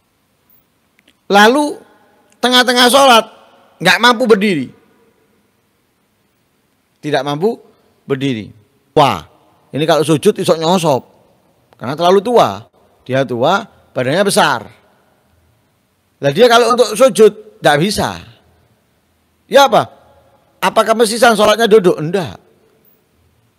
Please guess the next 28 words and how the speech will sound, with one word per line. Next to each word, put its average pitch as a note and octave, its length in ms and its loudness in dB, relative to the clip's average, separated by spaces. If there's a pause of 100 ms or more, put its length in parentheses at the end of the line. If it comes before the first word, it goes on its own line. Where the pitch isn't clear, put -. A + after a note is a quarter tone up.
(320)
Kamu E3+ 240 -10
tetap D3 240 -10
harus A2+ 160 -8
sholat C#3+ 160 -8
berdiri. A#2+ 480 -10 (1200)
Rukuknya D3 560 -2
pun G#3 160 2
harus, D3+ 320 -2
eh, - 240 -16 (320)
seperti D3 320 -8
rukuk E3+ 240 -4
pada D3+ 240 0
umumnya. D3 320 -6 (480)
Lah A3 160 2
sujudnya A#3 480 0 (320)
gantiin C3+ 480 -8
ambek C#3 240 -8
lunggu. A#2+ 320 -6 (1400)
Nah, - 400 -20 (480)
makanya C#3+ 400 -6
biasanya B2+ 360 -4 (120)
kalau B2+ 80 -8
di A2+ 80 -8
luar B2 240 -2
negeri, A#2 400 -8
di A#2+ 80 -12
Masjidil G#2 400 -10
Haram, A2+ 720 -6